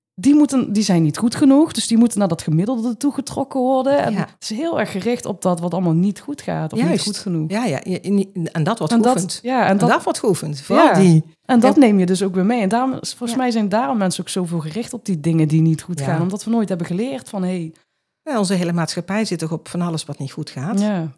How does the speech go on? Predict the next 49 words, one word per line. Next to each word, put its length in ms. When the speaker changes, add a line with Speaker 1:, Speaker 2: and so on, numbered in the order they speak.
Speaker 2:
Daar 200
Speaker 1:
Ja. 60
Speaker 2:
moet 140
wat 160
mee. 360
In 120
plaats 280
van 100
als 140
we 60
eens 160
gaan 140
denken 260
wat 160
goed 200
gaat 240
en 140
kunnen 220
we 80
daar 280
nog 220
meer 340
mee. 300
Ja, 260
volgens 220
mij 120
zou 120
de 80
wereld 260
er 60
een 60
beetje 260
anders 260
uitzien 360
dan. 200
Speaker 1:
Ja. 380
Ja. 300
Speaker 2:
Ja. 240
Speaker 1:
Eh, 260
misschien 300
is 100
het 120
leuk 240
om 100
een, 180
eh, 360
een 60
voorbeeld, 640
eh, 340